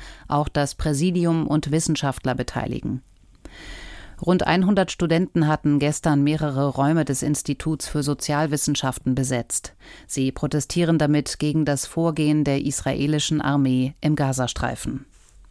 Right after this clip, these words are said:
Begleitet von Drohungen hat China mit einem Militärmanöver rund um Taiwan begonnen.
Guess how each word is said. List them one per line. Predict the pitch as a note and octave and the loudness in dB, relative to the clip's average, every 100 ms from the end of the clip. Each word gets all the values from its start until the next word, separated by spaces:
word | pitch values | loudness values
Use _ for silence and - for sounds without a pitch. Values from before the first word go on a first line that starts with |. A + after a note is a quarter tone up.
| - - - - - - - - - - - - - - - - - - - - - - - - - - - - - - - - | -20 -20 -20 -20 -20 -20 -20 -20 -20 -20 -20 -20 -18 -16 -16 -14 -16 -16 -16 -16 -14 -16 -16 -18 -18 -18 -18 -18 -18 -18 -10 -2
Begleitet | E3 E3 E3+ G#3 G3 | 2 4 4 2 2
von | - F#3 | 2 2
Drohungen | D3+ D#3 G3 F#3+ E3 F#3+ A3 | 2 2 4 6 4 4 4
hat | F#3 F3+ | 2 0
China | - - G#3 G3+ | -2 0 2 4
mit | F3+ F3 | 4 2
einem | - D#3+ E3 | 2 2 4
Militärmanöver | E3 D3 - - F3+ F3+ E3 D#3 D#3+ D3 D3+ D3 | 2 2 0 2 4 4 4 4 2 2 2 2
rund | D3 E3 | 2 0
um | - E3 | 0 -2
Taiwan | - D#3+ D#3+ D3+ D3 B2 A#2+ | 0 0 2 4 4 2 0
begonnen. | - C#3 C3 A#2+ C3+ C3 | -2 0 2 2 -2 -6